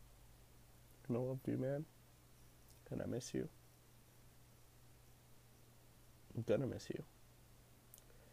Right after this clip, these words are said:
Fuck, this is rough. Anyway. Yeah, I can't even tell you to rate,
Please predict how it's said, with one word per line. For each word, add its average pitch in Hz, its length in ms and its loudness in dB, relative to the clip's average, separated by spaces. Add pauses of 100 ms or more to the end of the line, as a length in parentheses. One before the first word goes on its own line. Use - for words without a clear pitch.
(840)
Fuck, 123 220 8
this 110 180 0
is 117 100 2
rough. 120 200 4 (140)
Anyway. 175 440 12 (2500)
Yeah, 208 240 12 (100)
I 196 300 12
can't 190 380 12
even 175 200 12
tell 170 200 12
you 170 200 12 (160)
to 151 280 10 (140)
rate, 151 340 12